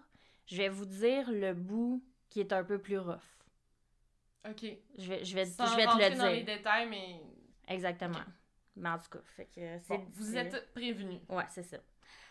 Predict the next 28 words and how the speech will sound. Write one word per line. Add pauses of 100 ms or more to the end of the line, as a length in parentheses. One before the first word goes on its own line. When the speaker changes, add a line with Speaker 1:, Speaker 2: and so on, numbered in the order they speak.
(160)
Speaker 1:
Alors, (380)
lançons-nous.
Aujourd'hui,
je
te
raconte
l'histoire
de (420)
William
et
Lila
Young, (480)
qui
est,
cette
histoire-là
est
connue
sous
le
nom
des, (600)
euh,
Butterbox
Babies. (440)
Speaker 2:
Ça
me
dit